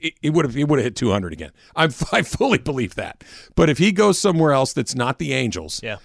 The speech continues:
Speaker 1: he's gonna find it. I just, I, I give him a one-in-four chance of all of a sudden not being the M V P he was out,
Speaker 2: Mm-hmm.
Speaker 1: but being a very useful major league player.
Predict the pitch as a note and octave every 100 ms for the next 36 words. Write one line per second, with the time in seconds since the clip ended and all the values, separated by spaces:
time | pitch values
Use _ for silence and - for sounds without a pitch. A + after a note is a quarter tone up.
0 | - _ - D3+ B2+ C#3 D#3 F3 - _
1 | - F3 G#3+ F3+ F2+ - C3+ C#3 E3 -
2 | E3+ E3+ C#3+ C#3+ C3 E3+ F#3 F3+ D3 C3
3 | D#3 F#3 D#3 E3+ E3+ - C#3+ D3 C3 C#3+
4 | C3 E3+ C#3 B2 - - D3+ F#3+ A#3 B3+
5 | G#3+ E3+ D#3 C#3 - C#3 D3+ D3 D3+ C#3+
6 | D3 D3 - G#2+ F#2+ E3 B2+ F3+ E3+ D3
7 | A2 A2 D3+ D3+ C3 C3+ B2+ - A#2 G#2+
8 | G#2 G2+ F#2 - E2+ D#2+